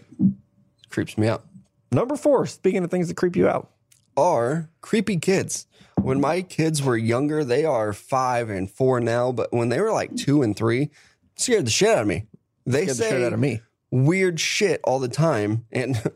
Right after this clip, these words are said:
Speaker 1: <laughs> I have to work with kids now. It's a little different when they're ten, but when you're holding, like, an, a toddler, trying to get her to go back to sleep, bouncing her, rocking her, and then she looks behind you and says, "Hi," in a pitch
Speaker 2: Mm-mm.
Speaker 1: black room.
Speaker 2: Mm-mm.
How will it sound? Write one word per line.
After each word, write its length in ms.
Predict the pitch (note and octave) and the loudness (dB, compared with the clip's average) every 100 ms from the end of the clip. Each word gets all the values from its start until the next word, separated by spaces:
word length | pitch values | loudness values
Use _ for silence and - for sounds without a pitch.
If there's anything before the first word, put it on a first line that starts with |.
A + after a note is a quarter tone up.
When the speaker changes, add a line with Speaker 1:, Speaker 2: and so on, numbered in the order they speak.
| - | -10
Speaker 1:
<laughs> 180 | _ _ | _ _
I 80 | B2 | -6
have 140 | D#3 | -4
to 80 | D3+ | -2
work 280 | G#2 G#3+ - | 0 0 0
with 140 | A2+ | -6
kids 280 | - A#2 G2 | -2 -4 0
now. 440 | A2+ C#3+ G#2+ A#2 B2 | 0 2 -2 -4 -4
It's 140 | B2 | 0
a 40 | F#3 | 2
little 160 | G3+ | 2
different 380 | C3+ C#3 D3 E3 | 2 -2 -2 -4
when 100 | D3+ | -4
they're 120 | C3 | -4
ten, 400 | A2 - C3+ D3 - - _ - | -4 -2 0 0 -4 -16 _ -2
but 100 | C#3 | 0
when 140 | D#3 | 2
you're 140 | G3+ | 0
holding, 600 | F#3 D#3 D3 D#3 D#3 D3+ | 0 0 2 2 0 0
like, 200 | - A2 | -2 -2
an, 160 | G#2+ F#2+ _ _ _ | -2 -2 _ _ _
a 80 | - - _ | -12 -12 _
toddler, 640 | - - A#2+ A2+ E2 G#1+ _ _ _ _ - | -8 -4 -2 -2 -4 -4 _ _ _ _ -6
trying 260 | C#3+ C#3+ | -2 -2
to 60 | D#3 | -2
get 160 | D3+ C3+ | -2 -4
her 160 | C3+ | -4
to 60 | B2 | -4
go 140 | A#2+ | -4
back 260 | A2+ A2 G#2+ | -2 -4 -4
to 80 | - | -6
sleep, 480 | - E3+ D3+ G2 - _ _ _ - C#3 | -2 2 2 0 -8 _ _ _ -10 -4
bouncing 380 | A#2 A#2 - | -2 -2 -2
her, 120 | A#2 A2+ | 0 0
rocking 400 | G#2+ A2 A2 A#2+ | -2 -2 -2 -2
her, 100 | G#2+ | 0
and 160 | A#2 | 0
then 100 | B2+ | 0
she 180 | C3+ D#3+ | 0 0
looks 220 | D3+ - | 0 -2
behind 360 | A#2 A2+ C3 D3 | -4 -4 -2 0
you 120 | A#2 | 0
and 100 | G2+ | -2
says, 180 | - G#2 | -2 -4
"Hi," 360 | - A#2+ A2+ A#2 | -2 -2 0 -2
in 240 | D3 A2+ | -2 -2
a 60 | A#2+ | -2
pitch 320 | - C#3 E3 | -2 -2 0
Speaker 2:
Mm-mm. 140 | A#2 | 0
Speaker 1:
black 380 | B2+ A#2 B2 - | 0 0 -2 -4
room. 460 | B2+ A#2 B2 C3+ D3 | -2 0 2 0 -2
Speaker 2:
Mm-mm. 240 | B2+ | -2